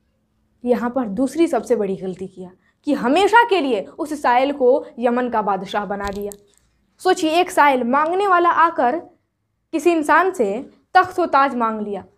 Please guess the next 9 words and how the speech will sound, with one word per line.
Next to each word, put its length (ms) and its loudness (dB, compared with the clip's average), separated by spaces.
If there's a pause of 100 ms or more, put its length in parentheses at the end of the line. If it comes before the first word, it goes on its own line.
(440)
बादशाहत 560 2
मांग 260 -2
ली, 140 -10 (220)
और 140 0
वो 380 -2
इतना 200 -2
गधा 360 2 (280)
बादशाह 460 -2
था 240 -10